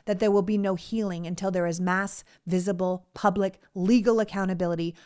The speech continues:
for those who undermined and continue to undermine our democracy. These people attempted to overthrow the government,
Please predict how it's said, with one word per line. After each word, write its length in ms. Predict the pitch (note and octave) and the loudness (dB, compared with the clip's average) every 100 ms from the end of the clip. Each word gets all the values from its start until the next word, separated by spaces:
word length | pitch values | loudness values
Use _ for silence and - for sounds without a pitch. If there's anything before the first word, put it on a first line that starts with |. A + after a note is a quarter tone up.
| _ | _
for 120 | A3 | 2
those 220 | G3+ G3 | 4 4
who 100 | - - | 2 0
undermined 560 | A3 A3+ G#3 G3 G3 | 2 2 0 0 -4
and 140 | F#3 E3 | -6 -4
continue 440 | F3 - D4+ C4 | -4 -2 2 2
to 160 | G3 F#3 | 2 -2
undermine 420 | F3+ E3+ E3 E3 | -4 -2 -2 -2
our 120 | E3 | -4
democracy. 680 | E3+ D#3+ D3 D#3+ - - - _ _ _ _ _ | -4 -4 -6 -10 -12 -14 -18 _ _ _ _ _
These 220 | - C4+ - | 2 2 2
people 340 | - B3+ A#3 | 0 2 2
attempted 480 | G#3 - G3+ G3 F#3+ | 2 0 -4 -4 -4
to 140 | G3+ | -4
overthrow 500 | F3+ F3+ F3 - E3+ | -4 -4 -6 -6 -4
the 100 | D#3+ | -4
government, 540 | D3+ D3 D3+ D3 C3+ | -6 -10 -10 -12 -14